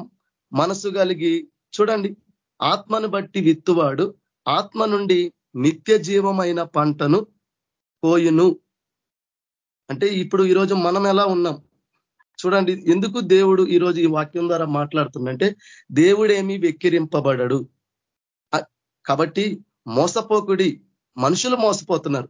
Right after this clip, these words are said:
నేను రక్షించబడిన వాణ్ణి, నేను క్రీస్తుతో కూడా లేపబడిన వాణ్ణి, నాతో పాటు ఆయన నన్ను పరలోకమందు కూర్చుండబెట్టిన వా-, ఉన్నవాణ్ణి, నా పౌరస్థితి దేవుడు పరలోకంలో దాచిపెట్టిండు.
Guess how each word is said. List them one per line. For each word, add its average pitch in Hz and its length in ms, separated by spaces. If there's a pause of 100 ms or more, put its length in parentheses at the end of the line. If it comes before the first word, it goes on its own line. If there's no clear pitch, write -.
(120)
నేను 156 180
రక్షించబడిన 190 680
వాణ్ణి, 151 340 (1200)
నేను 180 160
క్రీస్తుతో 208 540
కూడా 202 240
లేపబడిన 190 600
వాణ్ణి, 151 360 (480)
నాతో 165 380
పాటు 208 320
ఆయన 180 280 (440)
నన్ను 170 220
పరలోకమందు 196 680
కూర్చుండబెట్టిన 196 880
వా-, 190 240 (500)
ఉన్నవాణ్ణి, 160 420 (1400)
నా 170 120
పౌరస్థితి 202 580
దేవుడు 190 320
పరలోకంలో 196 720
దాచిపెట్టిండు. 156 760